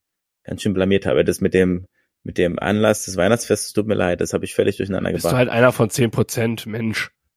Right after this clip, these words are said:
Speaker 1: Ja, genau. <laughs> Äh, trotzdem war es sehr lustig. Ich hab was gelernt. Ich hoffe, ihr habt auch was gelernt, wurdet ein bisschen unterhalten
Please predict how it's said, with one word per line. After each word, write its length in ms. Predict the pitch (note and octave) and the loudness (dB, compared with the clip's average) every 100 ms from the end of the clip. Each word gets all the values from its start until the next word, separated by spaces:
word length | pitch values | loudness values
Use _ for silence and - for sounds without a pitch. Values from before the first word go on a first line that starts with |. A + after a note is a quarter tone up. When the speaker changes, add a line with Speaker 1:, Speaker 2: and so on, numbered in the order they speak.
| _ - | _ -18
Speaker 1:
Ja, 420 | - A#2 A2+ A#2+ - | -6 2 4 4 2
genau. 280 | B2+ A#2 A2+ | 2 4 2
<laughs> 40 | - - A#3 - - _ - - A#2+ _ _ D#3 - - - _ | 2 0 0 -6 -20 _ -10 -10 -20 _ _ -8 -8 -20 -20 _
Äh, 280 | B2+ B2 B2+ | 4 6 4
trotzdem 440 | - D#3 E3+ C3 | 4 4 4 2
war 100 | - | 2
es 100 | B2+ | 2
sehr 100 | - | 4
lustig. 380 | A2 C3+ - C3 | 2 2 -2 -4
Ich 100 | - | -2
hab 140 | A2 - | -4 -2
was 160 | A2 | -4
gelernt. 340 | - G#2 A2+ A#2 | -2 2 2 2
Ich 100 | A#2 | -2
hoffe, 280 | A2 G#2+ - _ - - _ _ | 0 0 -2 _ -20 -20 _ _
ihr 100 | - | 0
habt 120 | A#2 | 0
auch 100 | - | 2
was 160 | A2+ A2 | 0 0
gelernt, 360 | A2 G2+ G2+ G2 | 2 2 0 2
wurdet 260 | B2+ C3+ | 2 4
ein 120 | G#2 | 2
bisschen 240 | G#2+ A#2 A#2 | 2 -2 -2
unterhalten 680 | G#2 F#2+ G#2 A#2+ A#2+ A#2+ | 0 0 2 2 0 -4